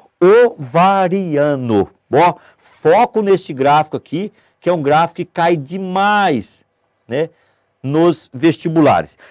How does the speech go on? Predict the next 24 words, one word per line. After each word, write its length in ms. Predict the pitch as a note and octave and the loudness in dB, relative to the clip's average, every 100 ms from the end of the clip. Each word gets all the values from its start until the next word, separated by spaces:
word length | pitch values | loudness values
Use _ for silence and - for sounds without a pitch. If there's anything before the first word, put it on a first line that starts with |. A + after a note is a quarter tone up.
| - | -4
E 100 | G3+ | -2
aqui 300 | G#3 A3 B3+ | 0 -2 0
eu 120 | C4 | 0
caracterizo 800 | B3 G#3 G#3 G3 F3+ G#3+ G#3+ A#3 | 2 -2 0 0 0 -2 -4 -6
um 220 | - G3 E3+ | -6 -6 -2
gráfico 440 | F3+ G3+ G#3 G#3 | 2 2 0 -2
em 120 | F#3+ | -2
que 120 | - | -6
não 360 | F#3 G3+ C4 A#3+ | -4 0 2 2
houve 460 | A3+ C4 C4 F#3+ F3+ | 4 4 4 2 -2
fecundação, 800 | F3+ E3 D#3 C#3 - A#2 F#2+ - _ _ - | -4 -4 -2 -2 0 -2 -2 -6 _ _ -6
porque 220 | D3+ F#3+ | -2 2
os 180 | F#3 C#3 | 0 0
níveis 520 | E3+ B3 C4 G3 F#3 | -4 -2 -2 0 0
dos 200 | F3+ D3+ | -2 -2
hormônios 580 | E3+ D3 D3 C#3 A#2+ G#2+ | 0 0 0 0 -2 -4
no 140 | D#3+ | -6
final 500 | D#3 E3+ D3+ E3+ F3 | -4 -8 -4 0 0
do 140 | C#3+ C3 | -2 -8
ciclo 580 | - B3 C4 - A2 - _ - | -4 -4 -4 -4 -6 -6 _ -2
é 140 | E3 | -2
semelhante 960 | D#3+ F#3 F3+ F#3 E3 E3 F#3 - A3+ G3+ _ _ _ _ _ _ _ _ - | 0 -2 0 0 0 -2 -4 -8 -14 -14 _ _ _ _ _ _ _ _ -2
ao 340 | D#3 E3+ F#3 F#3+ | 2 2 2 -2
início 800 | F#3 D#3+ F3 E3 - G3+ G3 | -6 -4 -4 -4 -6 -8 -8